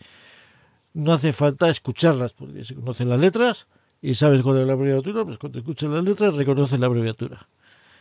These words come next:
Pero sí que os voy a poner una mini selección. Y empezamos por la llamada,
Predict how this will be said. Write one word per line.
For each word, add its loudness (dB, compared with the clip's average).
Pero 0
sí -4
que -2
os 2
voy 6
a -4
poner -2
una -2
mini -4
selección. -8
Y 2
empezamos 0
por 0
la 4
llamada, 0